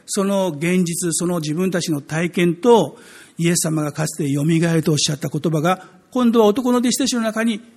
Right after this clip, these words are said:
思い出されたんです。ミックスしたんです。そして彼らも復活の信仰を持つことができるようになったわけですね。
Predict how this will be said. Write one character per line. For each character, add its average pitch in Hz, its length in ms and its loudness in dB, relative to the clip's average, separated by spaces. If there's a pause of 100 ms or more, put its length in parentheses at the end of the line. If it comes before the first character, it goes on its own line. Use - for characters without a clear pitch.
(240)
思 170 220 4
い - 20 8
出 160 80 6
さ 165 100 0
れ 147 80 2
た 120 100 -6
ん 113 60 -10
で - 60 -12
す。 - 320 -10
ミ 190 220 6
ッ - 20 -10
ク 190 60 -2
ス 170 140 -2
し - 80 -2
た 139 120 -10
ん 113 40 -14
で 110 80 -18
す。 - 180 -16 (560)
そ - 120 -6
し - 80 -6
て 240 360 -4 (140)
彼 165 180 -4
ら 147 100 -4
も 202 100 -2
復 - 160 -10
活 151 220 -6
の 147 80 -4
信 143 200 -2
仰 143 100 -6
を 139 40 -4
持 143 100 -4
つ - 60 -10
こ 147 80 -8
と 139 80 -14
が 131 100 -14
で 143 100 -6
き 147 80 -4
る 135 40 -2
よ - 40 -6
う - 20 -6
に 127 40 -4
な 123 80 -8
っ - 20 -12
た 127 100 -14
わ 120 60 -16
け 127 60 -12
で 123 60 -10
す 175 100 -14
ね。 165 140 -12